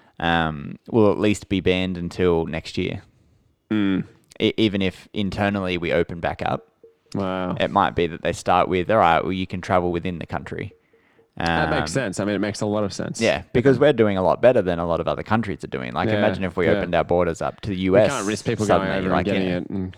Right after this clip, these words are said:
Speaker 2: coming back until there's a vaccine.
Speaker 1: Exactly.
Speaker 2: And you know that they aren't gonna catch it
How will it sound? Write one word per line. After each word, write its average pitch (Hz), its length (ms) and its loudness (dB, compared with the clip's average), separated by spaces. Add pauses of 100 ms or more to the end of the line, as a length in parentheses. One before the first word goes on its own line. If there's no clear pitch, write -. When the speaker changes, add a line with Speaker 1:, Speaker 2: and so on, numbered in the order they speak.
(120)
Speaker 2:
coming 104 160 -2
back 104 200 -4
until 120 220 -2
there's 101 160 0
a 98 60 0
vaccine. 104 600 -2
Speaker 1:
Exactly. 95 360 -2
Speaker 2:
And 101 120 -2
you 95 60 2
know 101 260 0
that 65 200 -6
they 85 200 -4 (200)
aren't 98 240 -6
gonna 92 180 -6
catch - 260 -8
it 113 120 -6